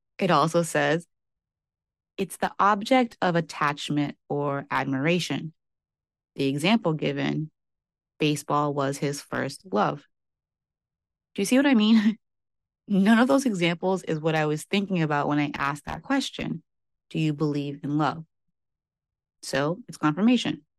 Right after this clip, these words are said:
Don't assume. Make sure you're talking about the same things, people. <laughs> Because with those three definitions and examples,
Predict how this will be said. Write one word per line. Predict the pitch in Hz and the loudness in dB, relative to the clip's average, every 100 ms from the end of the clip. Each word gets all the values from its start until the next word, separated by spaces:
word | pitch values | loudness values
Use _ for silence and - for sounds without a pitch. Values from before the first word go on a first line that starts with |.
| _ _ _ - | _ _ _ -4
Don't | 139 175 | 0 2
assume. | 233 131 117 180 - _ _ _ _ | 2 2 0 -2 -6 _ _ _ _
Make | 170 180 - | 2 2 4
sure | 202 | 2
you're | 196 190 | 4 2
talking | 180 190 202 | 0 0 2
about | 185 156 151 | 2 0 -2
the | 175 | -4
same | 143 143 165 | 0 0 4
things, | 247 233 185 | 6 6 4
people. | 120 - 156 | -4 -2 -2
<laughs> | 160 - _ _ _ _ _ _ _ _ _ _ _ _ _ - | -2 -8 _ _ _ _ _ _ _ _ _ _ _ _ _ -4
Because | 214 208 180 170 | 2 4 4 2
with | 185 185 | -2 2
those | 208 254 277 | 4 4 4
three | 196 196 | 0 2
definitions | 165 160 156 147 147 151 | 0 0 0 -2 -2 -2
and | 131 147 | 0 0
examples, | 143 196 240 160 156 156 160 | 0 2 2 2 -2 -4 -8